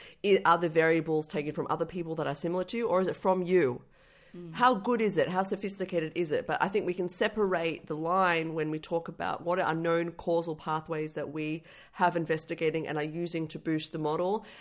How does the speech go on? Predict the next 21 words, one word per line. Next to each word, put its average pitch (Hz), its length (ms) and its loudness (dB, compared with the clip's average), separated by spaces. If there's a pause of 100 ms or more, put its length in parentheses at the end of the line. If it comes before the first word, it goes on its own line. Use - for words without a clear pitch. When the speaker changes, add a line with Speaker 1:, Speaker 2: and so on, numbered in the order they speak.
(180)
Speaker 1:
and 156 260 0
whether 160 460 4
we 151 280 -2
are 151 180 0
not 170 300 4
using 151 320 -4
known 143 240 0
causal 139 340 -4
pathways. 127 800 -8 (340)
I 170 80 0
think 190 240 -2
that's - 220 0
the, - 140 -10
that's 160 260 -2
the 180 80 0
important 165 400 -2
distinction. 151 480 -4
That's 135 160 -4
the 135 80 -12
difference 160 340 -4
between, 143 360 -4